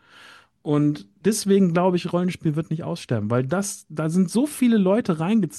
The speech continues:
reingeswitcht und die machen das einfach und die haben noch nie in ihrem Leben irgendwas von D S E, D S A oder D und D gehört. Und wenn die das dann entdecken, D und D oder D S A, dann sind die immer total, „Oh, cool,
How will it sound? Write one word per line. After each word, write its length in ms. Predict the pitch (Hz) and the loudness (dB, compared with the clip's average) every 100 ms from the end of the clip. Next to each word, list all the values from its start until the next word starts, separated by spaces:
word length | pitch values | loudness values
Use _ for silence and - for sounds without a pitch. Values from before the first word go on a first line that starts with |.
| - - | -18 -10
reingeswitcht 760 | 165 214 185 - 147 196 - | -4 -4 -4 -4 -4 -4 -8
und 180 | 147 139 | -10 -4
die 60 | 147 | 0
machen 380 | 190 226 185 | 0 0 -2
das 200 | 147 160 | -2 -6
einfach 500 | 131 139 147 165 170 | -6 -6 -6 -8 -4
und 120 | 160 156 | -4 -2
die 100 | 147 | -4
haben 200 | 175 170 | -4 -8
noch 220 | - - _ | -10 -16 _
nie 360 | 127 151 208 202 | 0 4 6 4
in 100 | 175 | 2
ihrem 240 | 165 147 | 2 2
Leben 240 | 143 147 139 | 2 0 0
irgendwas 400 | 131 131 123 - | -2 -4 -6 -6
von 180 | 117 113 | -8 -4
D 120 | 127 | -4
S 120 | 117 | -4
E, 200 | 127 135 | -10 -6
D 100 | 127 | -4
S 120 | 123 | -4
A 100 | 113 | -4
oder 240 | 113 110 107 | -8 -6 -6
D 160 | 113 | -2
und 100 | 104 | -4
D 120 | 110 104 | -4 -2
gehört. 400 | 101 98 101 _ _ _ _ _ _ _ | -2 -4 -10 _ _ _ _ _ _ _
Und 160 | 139 135 | 0 4
wenn 160 | 202 | 4
die 100 | 202 | 4
das 200 | 151 147 | 2 2
dann 140 | 143 131 | 0 0
entdecken, 680 | 127 123 226 123 160 202 _ _ - | 0 0 -2 -2 -2 -4 _ _ -6
D 100 | 127 | -4
und 120 | 117 | -4
D 140 | 123 127 | -4 -6
oder 160 | 113 | -6
D 100 | 110 | -8
S 140 | 110 - | -10 -10
A, 220 | 139 202 _ _ _ _ _ _ | -10 -10 _ _ _ _ _ _
dann 180 | 123 123 | 2 4
sind 160 | 139 139 | 4 4
die 60 | |
immer 140 | 127 127 | 2 2
total, 320 | 123 - 110 - - | 0 -2 -4 -8 -12
„Oh, 180 | - - - | -10 -6 2
cool, 200 | 202 101 | 2 0